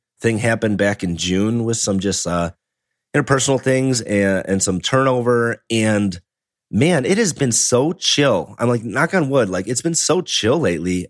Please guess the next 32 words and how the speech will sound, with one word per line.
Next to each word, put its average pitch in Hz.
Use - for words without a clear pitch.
And 101
I'm 95
just 127
at 156
such 120
a 104
smooth 120
sailing 113
point 160
right 165
now. 180
I 120
don't 123
know 98
how 104
long 95
this 87
will 92
last, 110
but 117
I 127
am 151
riding 110
it 90
out 95
and 82
enjoying 90
it 80
very, 87
very, 92
very 82
much. 78